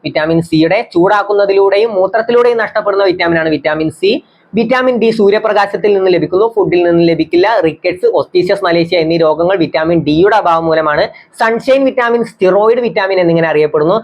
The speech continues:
പിന്നെ വിറ്റാമിൻ ഇ പ്രത്യുൽപാദനത്തിന് സഹായിക്കുന്നു. എന്തിൽ നിന്ന് ലഭിക്കുന്നു? മുട്ടയുടെ മഞ്ഞയിൽ നിന്ന് ലഭിക്കുന്നു.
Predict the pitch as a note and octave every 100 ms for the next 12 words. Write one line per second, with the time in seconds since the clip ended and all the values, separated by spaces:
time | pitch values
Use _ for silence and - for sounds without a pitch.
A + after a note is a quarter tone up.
0 | - _ G#3 A#3 G#3+ F#3+ G3+ G#3+ G#3 G#3
1 | A#3 G3 F#3 B3 B3+ B3 A3+ G#3+ G#3+ G#3
2 | F#3 E3+ F3+ F3+ E3+ E3+ F3+ F#3 G3+ G3+
3 | G3+ F#3 F3+ F#3 F3 F#3 A3+ A3+ A#3 F#3+
4 | G3 A#3+ A#3 G3 F3 D#3+ D#3+ F3